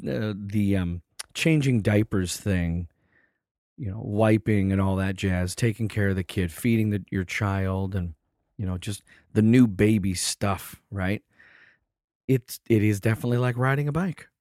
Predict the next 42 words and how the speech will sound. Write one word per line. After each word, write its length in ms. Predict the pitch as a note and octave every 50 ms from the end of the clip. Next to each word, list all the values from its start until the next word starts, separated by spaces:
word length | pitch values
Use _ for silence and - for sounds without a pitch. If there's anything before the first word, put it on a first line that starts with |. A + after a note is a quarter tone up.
| _ _
I 100 | - G#2+
will 160 | G#2 G#2 A2 G#2
say 240 | - - C3 B2+
that 100 | A#2 A2
it 100 | G2+ F#2
all 260 | F#2+ F#2+ G#2 A#2+ C3+ C#3
came 240 | - - D3 C#3+
back 240 | C3 C#3 C#3 C#3 C3 -
to 100 | - D3
me, 80 | D#3
no 320 | D3 A2+ G2+ F#2+ G#2+ B2 C#3
problem. 580 | C#3 - C3 C3 B2+ B2+ B2+ C3+ C#3+ D3+ E3+
It 60 | C#3
was 180 | G2 F#2 F2 E2+
natural, 760 | F2 F2 F2+ F2+ G2 A2+ A#2+ - - - C#3 C#3+ D#3 E3 F3+
just 180 | C#3+ G#2 - -
this 180 | G2+ F#2 -
natural 600 | - F2+ F2+ F#2 G2 G2+ A#2 - - - C3 B2
feeling 560 | G#2+ - - - A#2+ G#2+ A2+ A#2+ C#3 D3+ D#3+ D3 _ _ _ _ _ _ _ _ _ _ _ _ _ _ _ _ _
of 260 | G#2 G2 G2 F2+ F#2
getting 260 | F2 A2 G#2+ G#2 G2
right 300 | F#2+ F#2+ G2+ G#2+ A#2 -
back 280 | - A2+ A2 G#2+ - -
into 360 | A#2 A2 A2 G#2 - - A#2
the 80 | G2+ F#2+
groove 440 | F2 G2 F#2 F#2+ G2 A2+ B2 C3
of 380 | B2 G2+ F#2 F2+ F2 E2+ - - _ _ _ _ _ _ _ _ _ _ _ _
having 260 | - G#2+ G2+ G#2 G#2 G2+
a 40 |
little 260 | G2 G2+ A2 A2+ A2+ G2+
one. 200 | G#2 G#2 A2+ B2
So 340 | - - A#2 G#2 G2 F2+ D#2+ _ _ _ _ _ _ _ _ _ _ _ _ _ _ _ _ _ _
pretty 240 | - - E3 D#3 C3+
cool. 340 | - - C3 G2+ F2 D2+ - _ _ _ _ _ _ _ _ _ _ _ _ _ _ _ - -
Pretty 200 | - D3 C#3 B2+
cool, 300 | A2+ A#2 B2+ A2+ A2 G#2+
and 140 | G#2+ G2 A2
we 100 | B2 B2
are 100 | A2+ G#2
just 220 | F#2+ F#2+ G2 - -
so 220 | - C#3 C3 A#2+
excited. 480 | G#2 - - - F#2 F2+ D#2+ E2 D#2+